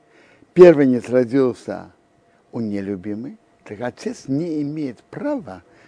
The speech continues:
забрать право первенства, э,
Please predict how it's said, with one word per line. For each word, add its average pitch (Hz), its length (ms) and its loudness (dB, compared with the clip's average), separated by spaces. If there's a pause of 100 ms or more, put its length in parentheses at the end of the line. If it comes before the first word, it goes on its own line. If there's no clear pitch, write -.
забрать 127 800 0 (500)
право 139 320 4
первенства, 110 1200 -6 (840)
э, 107 220 -6